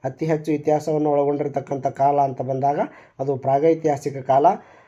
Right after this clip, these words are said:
ಆದರೆ ಅದರ ಬಗ್ಗೆ ಸರಿಯಾಗಿರ್ತಕ್ಕಂಥ ಆಧಾರಗಳು ಸಿಗದೇ ಇರುವುದರಿಂದ ಅದು ಹೆಚ್ಚಿಗೆ ಏನಾಗಲಿಲ್ಲಪ್ಪ ಅಂತಂದ್ರೆ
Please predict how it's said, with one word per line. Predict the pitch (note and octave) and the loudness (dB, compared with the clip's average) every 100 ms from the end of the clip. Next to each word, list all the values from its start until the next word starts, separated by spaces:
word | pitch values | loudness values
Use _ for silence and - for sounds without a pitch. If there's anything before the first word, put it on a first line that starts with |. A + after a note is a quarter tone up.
| - | -6
ಆದರೆ | C3 D#3 | 0 6
ಅದರ | D#3+ C#3+ C#3 | 6 4 0
ಬಗ್ಗೆ | C3+ C3+ G#3+ D4 _ | -2 0 -2 -2 _
ಸರಿಯಾಗಿರ್ತಕ್ಕಂಥ | - D3 D3+ D3 C#3 C#3 C3 C3+ C3 | -4 2 4 2 0 -2 -2 0 2
ಆಧಾರಗಳು | B2+ C3+ D3+ D3+ C#3 F#3 | 2 4 4 4 2 0
ಸಿಗದೇ | - C#3+ D3+ F3 | 0 0 2 4
ಇರುವುದರಿಂದ | D#3+ C#3 C#3 C3 | 4 2 0 2
ಅದು | C3+ C3 | 4 4
ಹೆಚ್ಚಿಗೆ | C3+ D#3+ F3+ D#3+ | 0 -4 -2 2
ಏನಾಗಲಿಲ್ಲಪ್ಪ | C#3+ C#3+ C3 B2+ B2 B2 | 2 2 0 0 -2 -2
ಅಂತಂದ್ರೆ | A#2+ A2+ B2 | -6 -6 -4